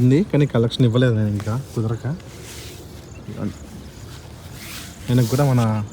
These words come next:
Instagram ఐడీ కూడా రాపించాను, భద్రాద్రి ఆటో వాళ్ళ. మన YouTube ఛానల్ గాను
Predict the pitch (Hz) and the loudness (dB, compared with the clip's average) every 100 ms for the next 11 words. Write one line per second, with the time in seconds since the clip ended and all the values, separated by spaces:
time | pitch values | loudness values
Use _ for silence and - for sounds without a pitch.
0 | - - - 120 117 131 127 120 113 120 | -12 -16 -4 0 2 2 2 4 2 2
1 | 117 110 113 107 - 113 110 147 175 120 | 2 2 0 -2 -2 0 0 0 -2 -4
2 | 110 113 107 113 107 107 107 120 143 - | 0 0 0 0 0 -2 -2 -2 -6 -12
3 | - - - - - - - - - - | -14 -16 -16 -16 -16 -16 -16 -14 -12 -4
4 | 113 110 110 117 113 120 117 117 143 | 0 0 0 -2 0 2 2 2 2